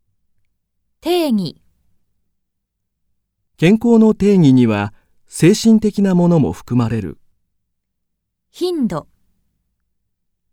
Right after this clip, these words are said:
Speaker 2: 週に二、三回の頻度でジョギングをしている。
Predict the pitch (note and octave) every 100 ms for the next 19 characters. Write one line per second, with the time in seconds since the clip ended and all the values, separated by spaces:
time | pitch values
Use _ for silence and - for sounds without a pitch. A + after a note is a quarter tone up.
0 | _ _ - - G3 D#3 A2 G2 G2 -
1 | E3 F#3 F3 E3+ D#3+ D3+ D#3 D3+ G#2 G2
2 | C#2+ - _ _ - A2 A2+ E3 F#3+ F#3
3 | D#3 - C3 A2 G2 D2